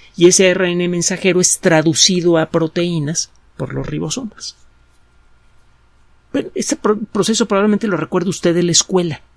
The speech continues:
Nos lo explican en la escuela, pero, eh, lo,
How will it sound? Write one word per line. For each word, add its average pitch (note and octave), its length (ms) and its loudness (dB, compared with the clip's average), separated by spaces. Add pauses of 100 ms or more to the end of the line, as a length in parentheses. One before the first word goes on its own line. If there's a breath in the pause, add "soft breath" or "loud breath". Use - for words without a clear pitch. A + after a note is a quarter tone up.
(800)
Nos C#3+ 120 -4
lo C#3 80 -4
explican E3 440 -4
en E3 100 -2
la D#3 40 0
escuela, F3 340 2
pero, D3+ 400 0 (720)
eh, F3 300 -2
lo, D3 180 0